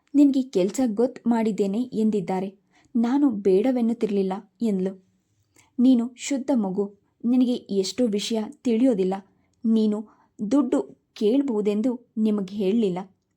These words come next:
ನಾನ್ ಖಂಡಿತ ಕೇಳ್ತಿರ್ಲಿಲ್ಲ. ನನಗೆ ಖರ್ಚು ಕೊಟ್ಟು ಜೊತೆಯಲ್ಲಿ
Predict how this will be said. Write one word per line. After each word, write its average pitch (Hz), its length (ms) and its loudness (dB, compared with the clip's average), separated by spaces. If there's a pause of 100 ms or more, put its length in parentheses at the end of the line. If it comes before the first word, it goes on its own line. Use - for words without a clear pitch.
(540)
ನಾನ್ 277 280 2
ಖಂಡಿತ 233 400 -2 (320)
ಕೇಳ್ತಿರ್ಲಿಲ್ಲ. 190 640 -2 (580)
ನನಗೆ 220 480 0 (600)
ಖರ್ಚು 220 340 -4
ಕೊಟ್ಟು 214 520 -4
ಜೊತೆಯಲ್ಲಿ 247 720 0